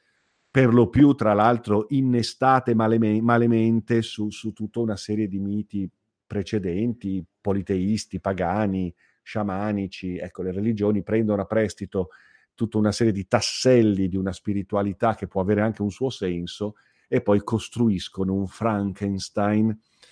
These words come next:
eh, il cui potere viene esercitato dalle chiese, dai sacerdoti, che siano i preti, che siano i bramini, è la stessa cosa,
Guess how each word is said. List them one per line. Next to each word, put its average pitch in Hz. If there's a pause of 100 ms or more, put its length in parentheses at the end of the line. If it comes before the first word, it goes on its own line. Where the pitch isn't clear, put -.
(540)
eh, -
il 110
cui 113
potere 110
viene 101
esercitato 95
dalle 95
chiese, 101
dai 90
sacerdoti, 101
che 92
siano 107
i 101
preti, 107
che 90
siano 107
i 104
bramini, 101
è 92
la 90
stessa 95
cosa, 87